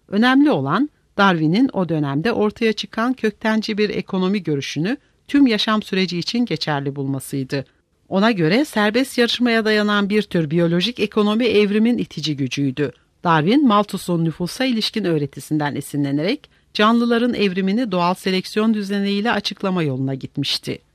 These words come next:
Darwin'in kendisi liberaldi. Ancak ortaya koyduğu evrim kuramı kimi bakımlardan geleneksel liberalizme ters düşmekteydi. Liberalizmde insanların eşit olduğu,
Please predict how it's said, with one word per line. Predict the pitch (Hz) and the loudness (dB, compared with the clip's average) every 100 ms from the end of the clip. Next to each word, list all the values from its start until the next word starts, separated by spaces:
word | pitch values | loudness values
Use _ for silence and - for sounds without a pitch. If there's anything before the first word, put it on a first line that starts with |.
| _ _ _ _ _ _ _ _ - | _ _ _ _ _ _ _ _ 0
Darwin'in | 277 302 190 190 | 2 4 4 2
kendisi | 226 202 175 160 - 233 220 | 2 0 0 -2 -4 -2 -2
liberaldi. | 147 143 135 139 135 131 - _ - | -2 -2 -2 -4 -4 -6 -8 _ -2
Ancak | 180 170 156 | 0 2 0
ortaya | 151 160 214 285 | -2 0 0 0
koyduğu | - 240 190 202 | 2 0 2 0
evrim | 175 160 156 | 0 0 -2
kuramı | 147 147 135 180 320 _ _ | -2 -4 -4 -2 -4 _ _
kimi | - 277 240 | 2 4 4
bakımlardan | 220 226 214 202 190 196 196 | 0 -2 -2 0 0 0 0
geleneksel | 151 151 151 143 - 226 214 | 0 0 -2 -4 -2 -2 0
liberalizme | 208 196 196 185 208 233 | -2 0 -2 -4 -4 -4
ters | - 151 - | -4 -6 -6
düşmekteydi. | 139 - 135 - 147 139 139 135 _ _ _ - | -6 -4 -4 -4 -4 -2 -4 -8 _ _ _ -2
Liberalizmde | 160 180 180 185 175 208 262 | 0 2 2 -2 -2 -2 0
insanların | 226 - 214 208 208 220 | 0 -2 -2 0 -2 -2
eşit | - - 147 | -4 -8 -6
olduğu, | 139 135 139 175 | -6 -6 -4 -2